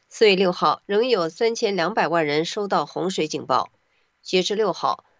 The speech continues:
从堪萨斯州到俄亥俄州的至少十个州已报告了九十多场龙卷风的袭击事件。据美国A B C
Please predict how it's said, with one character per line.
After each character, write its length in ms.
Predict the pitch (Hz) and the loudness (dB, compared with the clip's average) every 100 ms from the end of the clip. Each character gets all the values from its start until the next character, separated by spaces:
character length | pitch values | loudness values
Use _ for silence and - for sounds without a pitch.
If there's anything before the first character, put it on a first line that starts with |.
| _ - | _ -8
从 340 | - 202 214 | 0 2 0
堪 220 | - 254 | -2 -6
萨 220 | 240 226 | -2 -2
斯 220 | 190 - 233 | -2 -2 2
州 180 | 226 | 2
到 300 | 226 220 156 - | 4 2 0 -4
俄 140 | 160 | -8
亥 160 | 170 185 | -6 -4
俄 160 | 156 | -2
州 160 | 180 208 | 0 0
的 180 | 196 165 | 2 0
至 160 | 196 | -2
少 240 | 170 147 147 | -6 -6 -8
十 240 | - 151 | -6 -4
个 100 | 175 | -2
州 220 | 190 202 - - _ _ | 0 0 -2 -14 _ _
已 200 | 226 220 | -2 0
报 220 | 202 247 | 2 2
告 200 | 226 240 | 2 2
了 180 | 202 180 | 4 2
九 300 | 180 190 151 | 0 -4 -4
十 180 | 143 190 | -4 -4
多 180 | 208 220 | -2 -2
场 240 | - 151 | -2 -4
龙 200 | 127 160 | -2 -2
卷 180 | 185 147 | -2 -2
风 220 | - 175 | -2 -2
的 100 | 165 | -2
袭 160 | 151 147 | -2 -6
击 160 | 170 | -4
事 180 | 180 156 | -2 -2
件。 280 | - 127 - _ - _ _ _ _ - | -2 -2 -4 _ -20 _ _ _ _ -8
据 160 | 277 | -2
美 160 | 240 190 | 2 2
国 140 | 190 | 2
A 200 | 196 226 | 0 0
B 80 | 233 | -2
C 200 | 240 247 | -4 -6